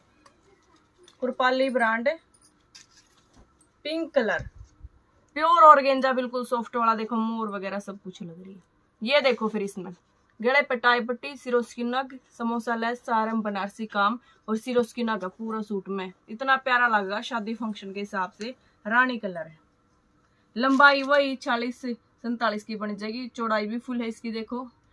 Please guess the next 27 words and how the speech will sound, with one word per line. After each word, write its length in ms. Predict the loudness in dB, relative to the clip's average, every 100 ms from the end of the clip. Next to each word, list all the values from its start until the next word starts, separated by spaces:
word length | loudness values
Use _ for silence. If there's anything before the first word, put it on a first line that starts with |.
| _ -2
ये 160 | 4
बाजू 340 | 6 6 2 -4
रहेंगी 260 | -4 -6
ऑर्गेन्जा 460 | -8 -10 -12 -10 -10
की, 140 | -10
बैक 280 | -8 -6 -6 -10
प्लेन 160 | -18
है। 200 | -16 -20 _ _ _ _ _ _ _ _ _ _ _ 8
Pure 240 | 10 10
लीलन 320 | 6 0 0
में 100 | 0
इसकी 220 | -4 -6 -6
bottom 420 | -6 -6 -8 -8 -8
ढाई 220 | -4 -2
meter 300 | -4 -8 -10 -8
जरूर 320 | -6 -6 -6
होगी, 300 | -8 -6 -10 -10 -10
फालतू 320 | -10 -10 -14
बेच 140 | -16 -16
सको। 320 | -18 -14 -16 _ _ _ _ _ _ _ _
और 160 | -4 -2
दुपट्टा 480 | -2 0 0 2 0
देखना 320 | 0 -2 -6
एक 120 | -4
बार 160 | -2 -2
आप 140 | -2
इसका, 300 | -6 -8 -8